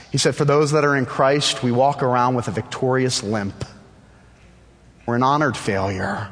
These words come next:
We're an honored mess." And anytime I, I start to believe my own press, and I start to believe that I'm a little better than I think I am, I look at that picture and I go, "You're just a stick figure.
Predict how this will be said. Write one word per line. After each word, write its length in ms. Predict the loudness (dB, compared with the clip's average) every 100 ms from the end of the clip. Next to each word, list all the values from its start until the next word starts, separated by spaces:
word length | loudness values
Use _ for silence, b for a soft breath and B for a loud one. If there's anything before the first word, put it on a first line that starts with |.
| -16 -20 -20 -20 -20 -20 -16 -6
We're 120 | -2
an 60 |
honored 400 | 2 2 0 0
mess." 720 | 0 0 0 0 0 0 -2 -8 -20 -20 -20 -20 -20 -20 B B
And 100 | 2
anytime 640 | 2 2 2 4 4 4 4
I, 260 | 4 2 B B
I 120 | 2
start 280 | 4 4 4
to 60 |
believe 380 | 4 4 4 4
my 180 | 4 4
own 200 | 4 2
press, 680 | 4 4 4 4 0 -2 2
and 80 | 2
I 60 |
start 340 | 4 4 4 4
to 80 |
believe 360 | 2 4 4 4
that 100 | 4
I'm 100 | 4
a 40 |
little 340 | 4 4 4 6
better 260 | 6 6
than 140 | 4 4
I 100 | 4
think 300 | 2 2 4
I 100 | 4
am, 160 | 4
I 140 | 4 4
look 260 | 4 4
at 120 | 4 4
that 180 | 2
picture 280 | 2 0 2
and 80 | 2
I 120 | 4
go, 400 | 6 6 6 4 -2 -10 -14 -16 -18 -20 -20 -20 -20 -20 -20 -20 -20 -18 -8
"You're 80 | -2
just 220 | 0 2
a 40 |
stick 260 | 2 2 0
figure. 500 | 0 -2 0 -2